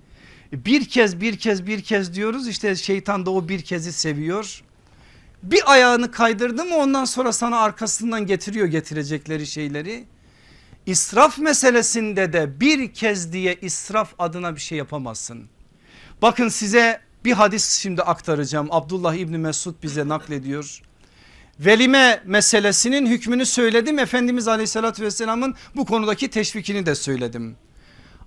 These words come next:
Ama sallallahu aleyhi ve sellem velimede bile israf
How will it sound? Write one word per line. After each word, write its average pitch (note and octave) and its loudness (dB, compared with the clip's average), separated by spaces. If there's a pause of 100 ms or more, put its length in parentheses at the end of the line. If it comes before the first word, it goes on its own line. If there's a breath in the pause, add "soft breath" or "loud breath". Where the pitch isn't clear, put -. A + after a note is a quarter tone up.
Ama B3 6
sallallahu A#3 4
aleyhi A3+ 2
ve G#3 0
sellem F#3 0
velimede A#3 2
bile A3+ 2
israf G#3+ -2